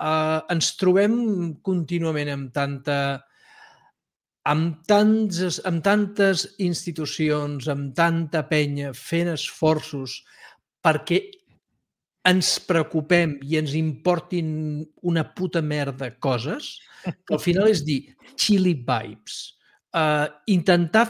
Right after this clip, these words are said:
fer un esforç que és, és absolutament difícil, eh? Ho, ho intentes practicar i costa molt. És dir, si una cosa realment tu no tens, o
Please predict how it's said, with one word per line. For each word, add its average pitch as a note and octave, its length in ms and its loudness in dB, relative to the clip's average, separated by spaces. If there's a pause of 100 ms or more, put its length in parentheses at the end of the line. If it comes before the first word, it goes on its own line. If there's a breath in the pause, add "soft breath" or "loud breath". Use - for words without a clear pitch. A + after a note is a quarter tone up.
fer G#3+ 100 6
un G#3+ 140 8
esforç G3 400 2
que G3 80 -2
és, - 60 -4 (100)
és F3+ 80 4
absolutament A3 560 6
difícil, E3 400 0
eh? - 20 2
Ho, G#3 140 6
ho G3+ 160 0
intentes G3+ 400 -2
practicar G3 480 0
i G3+ 160 4
costa - 340 -6
molt. C3+ 280 -4
És C#3+ 80 -6
dir, E3+ 100 0 (260 loud breath)
si - 320 2
una B3+ 300 4
cosa E3 340 0
realment D3+ 540 -2
tu D3+ 100 -10
no D3 160 -8
tens, C#3 380 -8 (240)
o E3 320 0